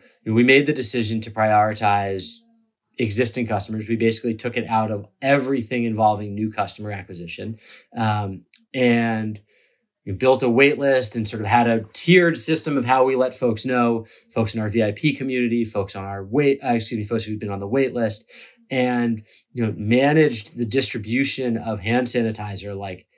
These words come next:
those decisions laddered all the way up to me, not because they were particularly important from a pure financial perspective, but in a moment where, you know, you have a product that people are,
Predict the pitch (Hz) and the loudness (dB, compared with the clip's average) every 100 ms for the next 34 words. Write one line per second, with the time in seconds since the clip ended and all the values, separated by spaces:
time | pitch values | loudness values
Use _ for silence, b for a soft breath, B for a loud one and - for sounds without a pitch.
0 | _ _ - 113 165 170 170 156 135 131 | _ _ -2 6 8 6 4 0 -2 -2
1 | 117 131 127 127 - 131 147 139 131 123 | 4 6 6 2 0 6 6 6 4 2
2 | - 110 120 143 127 113 B B B B | 0 0 2 6 6 4 B B B B
3 | - 170 185 165 139 131 123 110 123 117 | 2 4 4 2 0 2 2 2 -2 -8
4 | 120 120 113 104 104 92 113 104 - - | -6 -4 -2 -2 -4 -6 -6 -8 -10 -12
5 | 95 90 - 123 107 107 104 123 - 135 | -10 -10 -2 0 0 -2 -2 -2 -2 -6
6 | 117 110 104 92 - 92 85 - b b | -6 -8 -6 -8 -12 -18 -18 -20 b b
7 | b _ - 127 127 120 135 147 147 123 | b _ 2 4 6 4 4 4 2 2
8 | 113 107 101 - 98 92 113 117 113 104 | 2 0 -4 -8 -14 -4 2 4 4 2
9 | - 117 117 113 - 98 90 _ _ _ | 2 4 6 4 -4 -6 -8 _ _ _
10 | _ - 131 120 110 101 | _ -2 2 4 4 0